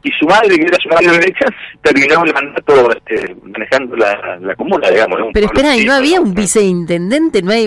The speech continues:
Speaker 2: el presidente de la
Speaker 1: Creo que era, en ese momento creo que era, la, la, este,
Speaker 2: El consejo
Speaker 1: eh,
Speaker 2: del, el,
Speaker 1: no
Speaker 2: el
Speaker 1: sé si, claro, no sé si tenía junta de fomento, porque
Speaker 2: Ah,
Speaker 1: era muy chiquito,
Speaker 2: es
Speaker 1: digamos,
Speaker 2: un
Speaker 1: ¿no?
Speaker 2: pueblo muy pequeño.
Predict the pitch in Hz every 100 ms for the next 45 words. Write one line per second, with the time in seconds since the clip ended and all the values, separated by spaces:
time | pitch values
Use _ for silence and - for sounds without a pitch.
0 | 202 180 165 175 208 220 233 233 190 175
1 | 165 156 160 175 160 156 143 135 147 143
2 | 151 151 127 123 120 117 107 101 98 98
3 | 92 85 92 - 98 90 87 82 82 -
4 | - _ 180 170 190 180 240 247 220 196
5 | 185 180 160 - - 165 135 - 117 -
6 | 104 113 135 117 - - - 117 107 110
7 | 113 113 110 92 95 95 107 110 104 90
8 | 87 87 85 - 92 196 214 220 220 220
9 | 214 202 190 175 165 - - 233 226 226
10 | 226 220 214 180 196 165 131 123